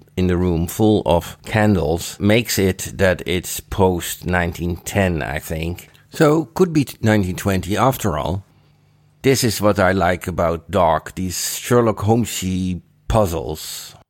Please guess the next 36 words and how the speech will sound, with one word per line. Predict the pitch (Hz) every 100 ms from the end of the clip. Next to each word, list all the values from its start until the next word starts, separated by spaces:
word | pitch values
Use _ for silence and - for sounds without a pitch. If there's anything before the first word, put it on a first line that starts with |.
| _ _ _ _ _ _
And | - 139
have | 143 131
a | 123
look | 107 -
on | 104
the | 98
Facebook | - 107 - 87 -
page, | 90 87 -
by | 90
the | 85
way, | 82 82
because | 85 107 - 90 87
there | - 90 90
I | 85 85
posted | - 92 85 78
some | - 80
pictures | - 85 - 80 - -
where | 92
you | 92
can | 90 87
see | - 95
what | 82 87
I'm | 87 82
talking | 87 104 80 80
about. | 78 64 62 - - _ _ _ _ _ -
Question, | 135 - - 110
of | 101 -
course, | 110 101 92
is | 104 -
which | 123 135
major | 127 123 98 92 85 - - -
trauma | - 127 123 101 95
did | 92 92
he | 98 95
suffer | - 139 113
from? | 87 90 82 80